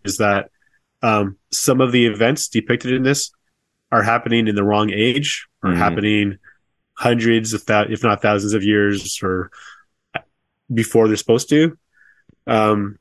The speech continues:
Speaker 1: because, yeah, I guess, like, Gandalf is supposed to, he's, like, the last of the five.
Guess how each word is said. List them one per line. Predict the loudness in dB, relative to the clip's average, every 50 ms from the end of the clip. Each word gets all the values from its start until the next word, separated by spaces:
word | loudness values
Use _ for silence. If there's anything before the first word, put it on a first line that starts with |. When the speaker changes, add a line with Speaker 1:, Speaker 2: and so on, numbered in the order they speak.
| _
Speaker 1:
because, | -8 -4 -2 -2 2 2
yeah, | 2 4
I | 4
guess, | 4 2 2 2 2
like, | 2 2 2 2 -2
Gandalf | -6 -2 0 0 0 2 2 2 2 2 2 0 -2
is | -2 -2
supposed | -2 -2 -2 -2 -2 -4
to, | -6 -4
he's, | -2 0 0 0 2 2
like, | 2 2 2 0 -2 -4
the | -2 0
last | 0 2 2 0 0 -2 -4 -4
of | -4 -2
the | -2 -2
five. | 0 -2 -2 0 2 0 0 0 -4